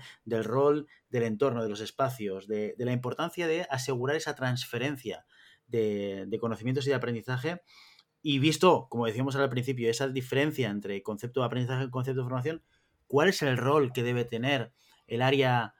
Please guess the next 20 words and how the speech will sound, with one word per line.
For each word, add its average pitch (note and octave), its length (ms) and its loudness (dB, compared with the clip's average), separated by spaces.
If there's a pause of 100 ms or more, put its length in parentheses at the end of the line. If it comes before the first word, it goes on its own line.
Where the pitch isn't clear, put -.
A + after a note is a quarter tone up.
(200)
de A#2 280 0
desarrollo, A#2+ 640 2
el A2 60 0
área B2+ 180 2
de B2 80 2
formación B2 420 -4
de B2 60 0
recursos A#2 380 -6
humanos A#2 400 -6 (240)
en B2 100 -6
las B2+ 180 0
empresas B2 300 -2
en B2 80 2
estos A#2 220 -8
momentos? G#2+ 280 -4
¿De B2+ 80 -4
qué C#3+ 80 0
deberían D3+ 280 2
estar C3 200 -4
preocupándose C#3 640 -2